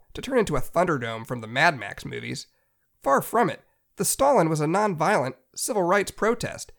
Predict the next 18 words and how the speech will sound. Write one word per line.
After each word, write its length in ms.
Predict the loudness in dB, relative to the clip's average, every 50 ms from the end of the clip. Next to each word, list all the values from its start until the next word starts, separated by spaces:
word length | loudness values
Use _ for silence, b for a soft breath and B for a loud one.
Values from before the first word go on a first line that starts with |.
| _ _ _ _ _ _ _
It 120 | -4 -2 0
hadn't 240 | 0 0 0 0 0
even 260 | 0 0 -2 -4 -2
worked 360 | 0 0 0 0 -2 -10 -16 _ -6
and 100 | -2 0
lasted 340 | 0 0 0 -2 -4 -6
ten 280 | -4 -2 -2 0 0 0
minutes. 400 | 0 0 -2 -4 -8 -12 -16 -16 _ _ _ _ _ _ _ _ _ _ _ _ _ -8
As 160 | -6 -6 -4
for 100 | -4 -4
the 100 | -2 -2
lock-in, 560 | 0 0 0 -2 -2 -4 -6 -6 -6 -10 -12 -14 _ _ _ _ _ _ _
Percy 280 | -8 -6 -4 -4 -6 -6
Green 240 | -4 -4 -4 -2
didn't 220 | -2 -4 -4 -4 -4
even 260 | -2 -2 -2 -2 0
do 200 | -2 -2 -2 -2
that. 280 | -4 -4 -8 -10 -12